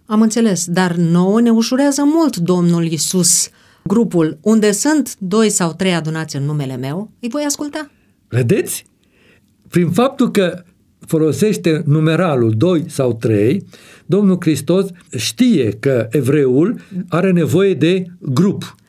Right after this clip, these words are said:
Speaker 1: Deja
Speaker 2: Și grupul
Speaker 1: simplifică ritualul.
Speaker 2: Și grupul acesta, unde era? La sanctuar sau la sinagogă? Nu?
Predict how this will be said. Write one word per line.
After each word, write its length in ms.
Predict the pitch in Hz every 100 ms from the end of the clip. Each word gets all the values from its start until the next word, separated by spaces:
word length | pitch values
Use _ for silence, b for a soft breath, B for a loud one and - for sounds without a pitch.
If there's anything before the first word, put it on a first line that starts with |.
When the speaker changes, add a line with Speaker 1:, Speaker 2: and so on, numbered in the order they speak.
| b
Speaker 1:
Deja 260 | 185 196 151
Speaker 2:
Și 40 | 165
grupul 160 | 233
Speaker 1:
simplifică 440 | 220 277 285 - 262
ritualul. 480 | 247 247 240 160
Speaker 2:
Și 160 | 131 170
grupul 400 | 135 190 214 247
acesta, 960 | 208 - 143 120 - 139 123 135 196 -
unde 300 | 208 202 139
era? 400 | 120 104 90 76 b b -
La 240 | 151 151 -
sanctuar 760 | - 170 143 113 131 110 135 240
sau 300 | - 143 147
la 180 | 139 165
sinagogă? 720 | - 302 349 339 226 104 - - _ _ _ _ _ _
Nu? 400 | 135 127 180 180